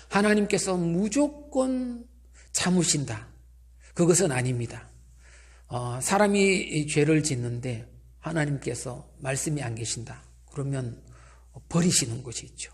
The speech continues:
이제 외면하시는 것이죠. 어, 하나님께서는 때가 차면은, 어, 그 기회를 주었을 때,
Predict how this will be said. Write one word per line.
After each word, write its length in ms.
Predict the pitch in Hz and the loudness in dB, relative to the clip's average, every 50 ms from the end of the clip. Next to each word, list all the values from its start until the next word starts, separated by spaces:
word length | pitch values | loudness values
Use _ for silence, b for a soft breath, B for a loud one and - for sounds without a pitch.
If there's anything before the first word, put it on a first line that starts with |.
| - - - | -18 -20 -20
이제 140 | - - 120 | -18 -16 -12
외면하시는 760 | 120 127 139 139 143 147 131 127 139 127 - 151 135 - - | -8 -6 -4 -4 -4 -4 -4 -6 -8 -8 -8 -8 -10 -10 -12
것이죠. 680 | - 151 - - 156 143 - - 165 196 247 - - - - - B B B B B B B B B B B B B B - | -14 -14 -14 -14 -12 -12 -10 -8 -6 -6 -6 -8 -10 -16 -20 -20 B B B B B B B B B B B B B B -4
어, 600 | - 131 135 131 127 123 120 123 120 123 131 127 - | -2 0 0 0 0 -2 -4 -6 -6 -8 -10 -8 -2
하나님께서는 800 | - 175 185 190 196 208 214 208 220 202 - 196 196 190 185 - - - - - | 2 6 8 8 10 10 8 8 6 4 4 0 -4 -4 -4 -8 -12 -14 0 2
때가 240 | - 262 214 214 190 | 4 4 4 4 2
차면은, 680 | - - - 151 135 131 131 147 151 127 147 139 139 - - - - - - - - - | 2 2 0 0 -4 -4 -2 -2 -2 -4 -4 -8 -12 -16 -20 -20 -20 -20 -20 -20 -20 -18
어, 340 | - 131 120 120 113 120 - | -14 -12 -12 -10 -10 -4 2
그 140 | - 165 156 | 4 4 6
기회를 440 | 160 - 202 208 208 202 190 180 175 | 6 8 10 12 12 12 10 8 6
주었을 520 | - - 170 170 165 - - - - - | 4 4 4 4 4 4 0 -4 -6 -8
때, 240 | - - - - - | -10 -14 -14 -16 -20